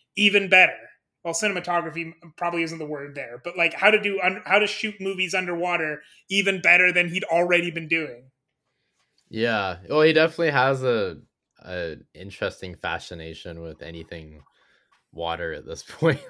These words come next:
Speaker 2: Like,
Speaker 1: Yeah.
Speaker 2: two of, what, three of his four last movies had something to do with, or water had a very big part of the plot. So,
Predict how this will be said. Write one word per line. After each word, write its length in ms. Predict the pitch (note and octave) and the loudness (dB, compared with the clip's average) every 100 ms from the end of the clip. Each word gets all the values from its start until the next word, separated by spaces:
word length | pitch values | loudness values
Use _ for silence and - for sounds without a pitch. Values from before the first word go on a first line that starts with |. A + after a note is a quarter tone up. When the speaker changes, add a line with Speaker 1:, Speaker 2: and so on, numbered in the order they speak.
| - | -4
Speaker 2:
Like, 320 | A2+ F2+ - _ - | -2 -4 -12 _ -12
Speaker 1:
Yeah. 240 | F#3 G3 - | -6 -6 -4
Speaker 2:
two 280 | - C#3 | 0 2
of, 220 | C3+ A#2 - A2 _ | 2 0 -8 -20 _
what, 300 | - G#2+ F#2 | -6 -4 -4
three 220 | - B2 C3 | -4 0 2
of 100 | B2 | 2
his 180 | A2+ | -2
four 280 | - A2 A2 | -4 0 2
last 320 | G#2 G2 F2+ F#2+ | 4 2 0 -6
movies 340 | F#2+ F#2+ F2+ | -6 -4 -4
had 340 | F#2 F2 D2+ | -4 -6 -10
something 340 | - G2+ F#2 F2+ | -12 -10 -8 -8
to 120 | E2+ | -10
do 180 | D#2+ E2 | -10 -10
with, 220 | D#2+ D2+ _ _ _ _ _ _ _ | -10 -12 _ _ _ _ _ _ _
or 100 | G2 | -8
water 500 | F#2+ G2 G2 F#2+ F#2 E2 | -2 0 0 0 -2 -2
had 220 | F2+ D#2+ | -2 -4
a 100 | D#2+ | -6
very 260 | E2 F2 | -6 -6
big 240 | D#2+ D#2+ - | -6 -12 -10
part 200 | E2+ D#2+ | -8 -8
of 100 | D2 | -12
the 80 | C#2+ | -14
plot. 460 | - D#2 C#2+ - | -10 -8 -10 -16
So, 320 | - D#2+ C#2+ | -16 -14 -14